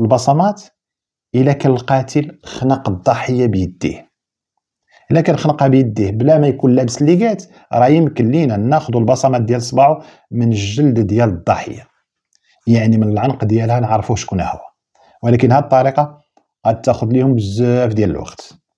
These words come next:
غيديروا فيها بزاف ديال الجهد وبزاف ديال التقنيات، وشوف تصدق ولا ما تصدقش. المهم هاد الشيء اللي كنعاود لكم دابا راه وقع في ألفين وثمانية.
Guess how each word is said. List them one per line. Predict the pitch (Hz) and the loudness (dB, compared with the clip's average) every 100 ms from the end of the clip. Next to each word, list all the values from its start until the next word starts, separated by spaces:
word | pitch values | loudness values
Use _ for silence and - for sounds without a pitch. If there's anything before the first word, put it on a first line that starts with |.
| _ _ - - - _ - _ _ 127 | _ _ -20 -20 -20 _ -20 _ _ 2
غيديروا | 139 151 143 | 4 4 4
فيها | 151 | 4
بزاف | 143 117 160 160 | 2 2 2 4
ديال | 151 | 4
الجهد | 143 131 180 156 | 2 2 0 2
وبزاف | 143 117 160 151 | 0 0 0 0
ديال | 139 139 | 0 -2
التقنيات، | - 147 151 180 180 | -4 -4 0 0 0
وشوف | 160 156 | -4 -4
تصدق | - - 160 | -4 -2 0
ولا | 147 | 0
ما | |
تصدقش. | 120 - - - - _ _ - - - | -2 -8 -16 -18 -20 _ _ -20 -10 0
المهم | 175 190 180 | 4 4 4
هاد | 170 | 2
الشيء | 151 - 180 180 180 - _ | 0 0 0 0 -4 -18 _
اللي | 131 139 | -4 -2
كنعاود | 147 143 131 131 135 | -2 0 0 0 0
لكم | 135 139 | -2 -2
دابا | 127 139 156 | -2 0 0
راه | 151 113 | 2 0
وقع | 117 - 165 | -2 0 0
في | 143 - 131 | 0 -4 -4
ألفين | 127 - 175 170 151 | -4 -4 -2 -2 -2
وثمانية. | 131 - 80 | -4 -6 -8